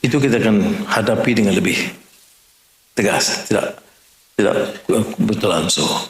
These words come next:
Karena suara-suara sumbang, umpamanya, eh, pelantikan jemaah menteri,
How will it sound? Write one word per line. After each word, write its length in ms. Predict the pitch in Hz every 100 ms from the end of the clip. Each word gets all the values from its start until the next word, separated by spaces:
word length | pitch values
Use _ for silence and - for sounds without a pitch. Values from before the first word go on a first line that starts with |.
| - _ _ _ _
Karena 160 | 120 127
suara-suara 600 | - 123 113 123 117 110 104 98 - - - - - - - - - - _ _ -
sumbang, 800 | - 113 104 90 78 73 71 - - _ 123
umpamanya, 640 | 117 117 131 139 127 117
eh, 360 | - - 123 - - - - _ _ _ _ _ _ _ _ _ _ _ _ _
pelantikan 560 | - 113 - 113 110 101
jemaah 320 | 92 101 95
menteri, 480 | 101 104 92 78 -